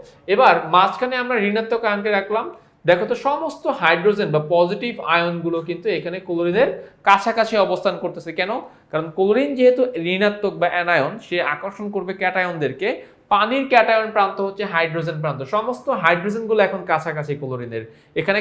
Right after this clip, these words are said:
ক্যাটায়ন অ্যানায়নের মধ্যে একটা আকর্ষণ বল কাজ করতেছে। আবার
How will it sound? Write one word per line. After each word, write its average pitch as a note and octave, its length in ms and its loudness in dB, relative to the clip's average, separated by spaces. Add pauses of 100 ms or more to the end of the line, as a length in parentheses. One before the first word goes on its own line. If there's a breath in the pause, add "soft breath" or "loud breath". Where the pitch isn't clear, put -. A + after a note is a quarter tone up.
ক্যাটায়ন F#3 420 4
অ্যানায়নের D#3 460 -2
মধ্যে D#3 200 -6
একটা D#3 120 -8 (140)
আকর্ষণ D#3 380 -8
বল C#3 120 0 (100)
কাজ B2+ 120 0 (100)
করতেছে। A#2 320 -12 (500 soft breath)
আবার A3 240 12